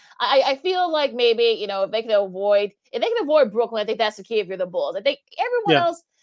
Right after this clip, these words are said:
Speaker 1: I mean, you know, Atlanta, they can maybe give you a little bit of a hard time. I know they beat in the last, last, um, game. There were a couple of calls, but again, well, we won't get into that.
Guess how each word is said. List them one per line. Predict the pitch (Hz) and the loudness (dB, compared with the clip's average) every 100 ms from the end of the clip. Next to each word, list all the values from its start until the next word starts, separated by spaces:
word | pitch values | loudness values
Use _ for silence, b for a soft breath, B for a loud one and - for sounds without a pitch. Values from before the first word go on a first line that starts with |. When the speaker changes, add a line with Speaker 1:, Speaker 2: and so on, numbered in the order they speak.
| _ 294 | _ -4
Speaker 1:
I | |
mean, | 302 294 294 226 | -2 -2 -4 -8
you | |
know, | 277 269 - | -4 -4 0
Atlanta, | 277 277 330 330 330 330 320 320 320 302 277 _ _ _ 254 | -2 0 -4 -6 -4 -6 -4 -6 -6 -10 -18 _ _ _ -12
they | 285 | -10
can | 359 | -6
maybe | 359 349 | -6 -6
give | 330 | 2
you | 320 | 4
a | |
little | 302 302 | 6 6
bit | 285 | 4
of | 269 | 2
a | |
hard | 262 254 | 0 -2
time. | 262 233 | -4 -6
I | 240 | -2
know | 240 | -2
they | |
beat | 226 | -2
in | 233 | -4
the | 226 | -4
last, | 214 214 214 - _ | 0 0 0 -4 _
last, | 208 214 214 - | -2 -2 -2 -4
um, | 185 202 190 | -6 -6 -6
game. | 190 190 | -6 -4
There | 190 | -2
were | 190 | -2
a | 175 | -4
couple | 196 180 | -6 -4
of | 170 | -6
calls, | - 165 170 180 | -6 -4 -4 -4
but | 165 | -6
again, | 165 165 | -6 -12
well, | 160 175 | -12 -8
we | |
won't | 180 170 | -8 -8
get | 160 160 | -8 -8
into | 160 | -8
that. | 165 165 | -4 -6